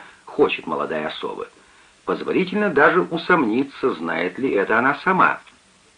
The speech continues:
Но мы без затруднения можем угадать, чего хочет женщина лет под сорок. Так как такие степенные, серьезные и искушенные дамы прекрасно знают свои желания, то даже самый непроницательный человек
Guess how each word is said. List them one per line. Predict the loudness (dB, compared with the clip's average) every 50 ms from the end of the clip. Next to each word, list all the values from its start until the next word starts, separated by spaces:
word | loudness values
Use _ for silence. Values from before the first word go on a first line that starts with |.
| _ _ _ _ _ _ _ -6
Но | 0 6 8 8 10
мы | 10 8 6
без | 6 4 2 4 6
затруднения | 6 4 6 6 4 4 4 4 4 6 6 6 6 6 6 6 6
можем | 8 8 8 8 8 6 4
угадать, | 6 6 6 6 6 4 4 4 4 2 0 -6 -14 -6
чего | -2 0 0 2 4 4 2
хочет | 2 4 6 6 6 6 2 0 0
женщина | 2 2 4 4 4 2 0 0 0 0
лет | 2 2 2 0 2
под | 0 0 0 0 -2 -4
сорок. | -2 0 0 2 0 -2 -6 -8 -16 -20 _ -20 -20 -20 _ -20 -20 -20 _ _ 0
Так | 6 6 6 6 6
как | 0 0 0 0
такие | 2 2 2 2 2 -4 -2 0 0 0 0 -2 -4 -16 -16
степенные, | -8 -6 -6 -4 0 2 2 2 2 0 0 0 0 0 0 0 -4 -4 -2 0
серьезные | 0 2 2 4 4 4 4 4 0 -4 -4 -4 -4 -4
и | -4 -4 -4 -4
искушенные | -4 -4 -2 0 0 2 4 2 2 2 0 0 0 0 0
дамы | 0 2 4 4 4 4 2 0 -2 -10 -20 -18 -6 0
прекрасно | 0 0 2 6 8 8 8 6 4 -2 -6 -6 -4
знают | -2 -2 -2 -2 -2 -4 -6 -8
свои | -6 -4 -4 -4 -2
желания, | -2 -2 2 4 6 4 6 4 2 0 -2 -2 -8 -18 -20 -20 -20 _ -2
то | -2 2
даже | 2 4 2 2 0 -2 0 4
самый | 6 6 6 6 6
непроницательный | 4 4 4 4 4 4 4 4 4 2 2 2 2 0 -2 0
человек | -2 0 2 2 4 4 4 2 2 0